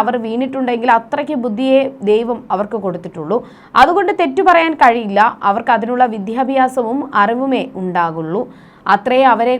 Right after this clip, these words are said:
കൊണ്ട് എൻ-, പറ്റൂ. ഞാൻ പ്രകടിപ്പിച്ചത് ആദ്യത്തെ ഒരു ദേഷ്യമാണ്. പിന്നീട് ഞാൻ വിചാരിക്കുന്നത് ഇങ്ങനെയാണ്, ഇത്രയും പണം അവർ മോഷ്ടിച്ചു. എനിക്കുള്ള ക്രെഡിബിലിറ്റിയുടെ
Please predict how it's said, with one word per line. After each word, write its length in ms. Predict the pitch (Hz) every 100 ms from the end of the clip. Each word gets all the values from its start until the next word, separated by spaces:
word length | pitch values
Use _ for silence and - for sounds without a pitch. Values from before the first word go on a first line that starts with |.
| 247
കൊണ്ട് 180 | 240 269
എൻ-, 140 | 233 - -
പറ്റൂ. 280 | 208 - 262 - - - _ 285
ഞാൻ 160 | 359 440
പ്രകടിപ്പിച്ചത് 520 | 381 349 359 349 311 320
ആദ്യത്തെ 280 | 285 277 269 302
ഒരു 80 | 262
ദേഷ്യമാണ്. 500 | 220 233 - 233 170 175
പിന്നീട് 300 | 185 190 202 220
ഞാൻ 100 | 202 190
വിചാരിക്കുന്നത് 520 | 185 190 202 208 208 190
ഇങ്ങനെയാണ്, 440 | 196 202 185 170 202
ഇത്രയും 380 | 180 196 202 220 233
പണം 280 | 214 202 220 208
അവർ 120 | 208 196
മോഷ്ടിച്ചു. 460 | 185 - 175 170 233 - - _ 196
എനിക്കുള്ള 320 | 202 226 226 269 262
ക്രെഡിബിലിറ്റിയുടെ 800 | 214 220 254 277 269 269 254